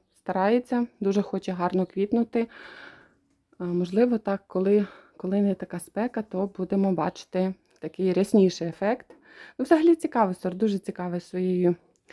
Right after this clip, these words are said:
своїм кольором. І по типу росту він із зоналок. Можливо, якщо гарно сформувати, отак от дійсно, знаєте, обрізати оцю ось домінантну велику гілку, то вийде у мене гарна кулька,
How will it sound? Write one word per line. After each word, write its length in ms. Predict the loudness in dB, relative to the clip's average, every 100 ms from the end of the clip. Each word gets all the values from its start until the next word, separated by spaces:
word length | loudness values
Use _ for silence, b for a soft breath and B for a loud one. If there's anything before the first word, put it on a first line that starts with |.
| B B
своїм 280 | -2 2 2
кольором. 600 | 2 2 4 4 2 -2 -8 _ b b b -8
І 40 |
по 120 | -4
типу 240 | -2 0 2
росту 320 | 2 0 0
він 200 | 0 0
із 200 | 0 -2
зоналок. 500 | 2 4 4 2 0
Можливо, 280 | -4 0 0
якщо 240 | 0 0 2
гарно 300 | 2 2 0
сформувати, 600 | -4 -2 2 2 2 0
отак 200 | -2 -4
от 120 | -4
дійсно, 300 | 0 0 0
знаєте, 360 | -4 -4 -4 -4
обрізати 500 | 0 2 2 0 -2
оцю 200 | -4 -4
ось 100 | -2
домінантну 580 | 0 2 4 2 0 0
велику 320 | 0 0 0
гілку, 400 | 0 0 0 -4 B B B
то 100 | 0
вийде 240 | 2 4 4
у 40 |
мене 240 | 4 2 2
гарна 340 | 2 2 0
кулька, 480 | -2 -6 -2 -2